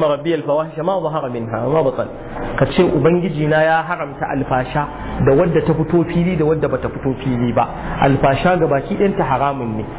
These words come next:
Lafazin alfasha yana ɗaukan ma'anoni da yawa. Duk zunubi ga baki ɗaya ana ce masa alfasha. Sannan alfasha ana amfani da lafazin a matsayin liwatsi. Sannan lafazin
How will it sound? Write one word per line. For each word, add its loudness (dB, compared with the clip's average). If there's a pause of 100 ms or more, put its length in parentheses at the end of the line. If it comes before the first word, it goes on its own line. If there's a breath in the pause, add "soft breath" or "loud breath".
(260 loud breath)
Lafazin 4
alfasha 0
yana 2
ɗaukan -2
ma'anoni 0
da 0
yawa. 0 (500)
Duk 6 (120)
zunubi 2
ga 2
baki -2
ɗaya 2
ana 0
ce -4
masa -2
alfasha. -2 (480)
Sannan 4
alfasha 0 (120)
ana -2
amfani -2
da 2 (200)
lafazin 2
a -2
matsayin 0
liwatsi. 0 (880)
Sannan 4
lafazin 2